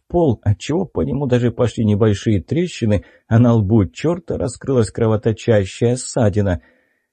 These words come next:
«Мы, наши ясновидцы и провидцы, следили за орбитальной станцией, как и было приказано. Никто и подумать не мог, что этот арес может провести подобную атаку собственноручно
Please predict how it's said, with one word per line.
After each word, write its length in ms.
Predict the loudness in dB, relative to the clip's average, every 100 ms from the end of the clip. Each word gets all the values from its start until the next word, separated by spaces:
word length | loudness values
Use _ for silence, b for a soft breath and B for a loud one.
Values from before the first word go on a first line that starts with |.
| _
«Мы, 420 | 0 4 6 4 2
наши 420 | -2 -2 -4 -4
ясновидцы 720 | -4 -4 -4 -2 -2 -2 -4
и 80 | -4
провидцы, 680 | -2 -2 2 0 0 -2 -2 b b
следили 480 | -2 -2 0 0
за 180 | 0 0
орбитальной 640 | 0 -2 -2 0 0 0 -2
станцией, 580 | 0 2 2 2 -2
как 220 | 0 -2 -2
и 80 |
было 260 | -2 0 -2
приказано. 720 | -2 -4 0 0 0 0 0 b b b
Никто 420 | 0 0 -2 -2
и 120 | 0
подумать 580 | 0 0 0 -2 -4 -4
не 100 | -2
мог, 260 | 2 2 -2
что 160 | -4
этот 260 | -2 -2 -2
арес 300 | 0 0 0
может 260 | 0 0 0
провести 480 | -2 -2 -4 -4 0
подобную 600 | 0 2 0 2 0 -2
атаку 380 | 0 -2 0
собственноручно 1040 | -2 -2 -4 -4 -2 0 0 -2 -2 -4